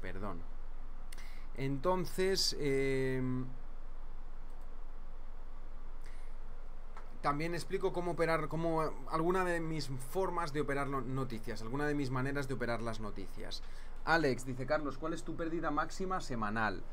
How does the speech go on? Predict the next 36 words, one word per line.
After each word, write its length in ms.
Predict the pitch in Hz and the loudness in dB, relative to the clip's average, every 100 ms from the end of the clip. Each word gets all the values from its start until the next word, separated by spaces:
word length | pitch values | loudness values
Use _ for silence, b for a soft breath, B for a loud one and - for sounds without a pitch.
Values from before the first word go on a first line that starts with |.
| B B B | B B B
Mi 100 | 123 | 0
pérdida 400 | 120 156 185 190 | 2 2 2 2
máxima 500 | 180 175 - 165 165 | 2 0 -2 -2 -2
semanal 600 | 147 139 135 147 165 165 | -2 -2 0 0 0 -2
es 240 | 139 143 165 | -2 0 -2
un 100 | 151 | -2
seis 300 | - 147 - | 0 0 0
por 240 | 127 113 | 0 0
ciento 420 | - 135 135 147 | 0 -2 0 0
de 100 | 131 | 0
la 120 | 92 | -2
cuenta, 480 | 85 101 98 85 90 - - - 101 | -2 -2 -2 -2 -2 -2 -4 -4 -4
a 60 | |
contar 320 | 98 92 120 | -2 -2 -2
desde 220 | 127 123 104 | 0 -2 -2
el 100 | 101 | -2
lunes. 320 | 107 - - | -2 -2 -2
Yo 140 | 135 | 0
miro 220 | 147 143 | 2 2
el 80 | 135 | 2
lunes 500 | 143 156 123 101 - B B - | 2 2 0 -2 -4 B B -2
cuánto 240 | 127 135 | 0 0
dinero 320 | 139 139 143 | 0 2 2
tengo 420 | 190 202 220 269 311 - - - B B B - - | 2 2 2 0 -2 -4 -4 -4 B B B -2 -2
y 300 | 165 202 269 - - - - - - - - - | 0 0 0 -2 -4 -4 -4 -4 -6 -6 -4 -4
es 120 | 127 143 | -4 -2
un 80 | |
seis 180 | 139 135 | -2 -2
por 220 | 127 113 | 0 -2
ciento, 540 | 104 113 98 95 95 - | -2 -2 -2 -2 -2 -2
o 160 | 123 120 | 0 0
dos 220 | 127 123 | 0 2
días 280 | 139 156 156 | 2 2 0
de 100 | 120 | -2
un 120 | 113 | -2
tres. 420 | 139 151 - - | -2 -2 -2 -4